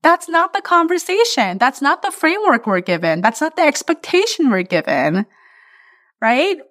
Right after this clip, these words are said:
Instead, we're given, there are secret tricks and formulas, and there's proven templates, and there's a magic mentorship and this exclusive mastermind, which you have to buy from me. These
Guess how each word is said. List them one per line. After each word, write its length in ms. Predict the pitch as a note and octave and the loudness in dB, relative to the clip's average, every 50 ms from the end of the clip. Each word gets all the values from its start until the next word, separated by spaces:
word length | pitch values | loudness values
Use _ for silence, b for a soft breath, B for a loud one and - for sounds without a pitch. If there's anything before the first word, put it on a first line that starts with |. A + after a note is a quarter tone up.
| _ - | _ 0
Instead, 440 | C4 C4+ C#4+ - - D4+ D4+ F4+ F#4+ | 0 0 0 0 0 2 2 2 2
we're 120 | F#4 G4 E4+ | 0 -4 -4
given, 560 | C4 A#3+ A3 G#3+ A3+ A#3 A#3+ B3+ C4+ C#4+ - _ _ _ _ _ _ - | -2 0 0 2 2 2 2 0 0 -2 -6 _ _ _ _ _ _ -2
there 160 | F3+ F#3+ - | 0 0 0
are 60 | - | 0
secret 500 | - - - G#3+ G#3+ - C4+ A#3+ A#3 - | -2 -2 -2 -2 -2 2 0 0 0 -2
tricks 320 | - F4+ E4+ E4+ - - | -2 -2 -2 -2 -2 -8
and 160 | D#4+ C#4 D4+ C#4+ | -4 -4 -2 2
formulas, 680 | - E4+ F#4+ D#4 E4+ D4+ C#4 A#3 G#3+ G3 F#3+ F3+ F#3+ | 2 2 2 4 0 0 0 2 2 0 0 -2 -4
and 140 | G3 F#3+ F3 | -4 -4 0
there's 440 | F#3+ F#3+ F#3+ G3+ G#3 A3 G#3+ - - _ _ _ - | 0 2 2 2 0 -2 -4 -8 -14 _ _ _ -4
proven 440 | - C4 C4 C4 B3+ D#4 D4+ D4 C#4 | 0 0 2 2 0 0 -4 -4 0
templates, 540 | - D#4 D#4+ D#4+ D4+ A#3+ G3 F#3 - - | 0 0 2 2 0 0 0 0 -2 -4
and 100 | G3 G3 | -2 0
there's 220 | G3+ G3+ G3 F#3 G3 | 0 0 0 0 0
a 20 | |
magic 540 | G3 F#3 F3+ E3+ E3 F3+ F3+ - B3+ A#3+ - | 0 0 2 2 2 2 2 0 -6 -4 -2
mentorship 720 | C4 C#4+ E4+ F#4+ - - G4+ F#4+ - - - A#3+ G#3+ - - | 0 0 0 0 0 -2 -2 0 0 0 0 -2 -2 -2 -2
and 160 | G#3+ G#3 G3+ | -2 0 0
this 140 | G3+ G3 - | 0 0 0
exclusive 560 | G3+ - - - - A3 A3+ - - F4 F4+ | -2 -4 -4 -6 -2 -2 -2 0 0 -2 0
mastermind, 680 | F4+ G4 A4 B4 A4+ - - D#4 C4 A#3+ G#3+ G#3 G3 G3 | 2 2 2 0 0 -2 -4 -2 0 2 0 0 0 -2
which 140 | F#3+ G3 | -2 0
you 60 | - A#3+ | 0 -4
have 80 | A3+ | -2
to 80 | - A3+ | -2 2
buy 200 | B3 B3+ B3+ C4+ | 2 2 2 2
from 260 | C4 D#4+ D#4+ D#4 E4 | -2 -4 -4 -2 0
me. 460 | G4 A#4+ B4 G#4+ B3+ G3 E3+ - G#3+ - _ _ _ _ _ _ _ _ _ _ _ _ _ | 2 2 2 2 0 -2 -6 -8 -12 -16 _ _ _ _ _ _ _ _ _ _ _ _ _
These 560 | A3+ C4+ C#4+ D#4 E4 F#4 G4 G4 F#4+ F#4+ | -2 0 0 2 4 4 2 2 0 -2